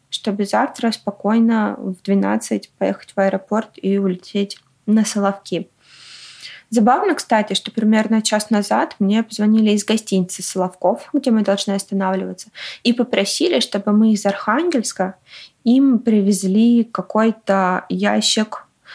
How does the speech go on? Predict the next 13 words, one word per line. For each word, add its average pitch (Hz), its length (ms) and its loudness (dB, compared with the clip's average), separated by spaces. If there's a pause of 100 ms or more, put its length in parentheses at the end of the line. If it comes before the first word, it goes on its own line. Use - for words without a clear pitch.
(160)
с - 40 -20
какими-то 233 540 0
запчастями. 196 920 -2
Не 208 140 4
знаю, 214 300 2
что - 220 -8
там 190 380 -4
будет 196 320 -6
точно, 247 480 -4 (340)
но 226 80 2
суть 262 380 0
в - 160 -14
том, 311 420 0